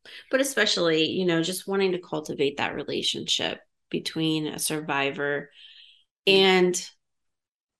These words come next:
Speaker 1: a potential support person that just doesn't know better. <laughs>
Speaker 2: Mm-hmm. Yeah.
Speaker 1: Yeah.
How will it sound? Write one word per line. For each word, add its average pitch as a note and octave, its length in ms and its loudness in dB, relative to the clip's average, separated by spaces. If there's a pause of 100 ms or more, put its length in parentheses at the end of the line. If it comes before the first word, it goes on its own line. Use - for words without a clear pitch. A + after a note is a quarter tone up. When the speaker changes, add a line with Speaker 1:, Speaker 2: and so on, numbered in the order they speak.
(300)
Speaker 1:
a F3+ 60 0
potential G3 540 2
support G3+ 600 -2
person D3+ 540 -2
that D3+ 200 -4
just - 300 -6
doesn't E3+ 340 0
know E3 220 2
better. - 340 0 (180)
<laughs> G#4 180 4
Speaker 2:
Mm-hmm. D#3+ 380 2 (440)
Yeah. D3+ 240 -4
Speaker 1:
Yeah. - 380 0